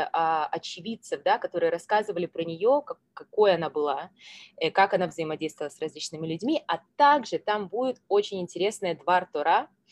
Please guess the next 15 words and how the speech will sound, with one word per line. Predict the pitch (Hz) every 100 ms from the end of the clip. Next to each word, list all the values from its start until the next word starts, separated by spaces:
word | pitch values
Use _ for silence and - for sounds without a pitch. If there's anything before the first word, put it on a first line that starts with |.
| - - _ -
она | 165 175
также | 170 175 165
преподавала, | - 165 156 151 139 139 220 247
и | - 185 185 185
в |
каждой, | - 247 277 254 247 233 226
э, | 208 208 202 196
практически | - 196 202 - -
в |
каждой | 196 190 185
главе | 202 302
будет | 208 254 -
какая-то | - 208 208
такая | 180 185 180
поучительная | 175 - - - 160 151 147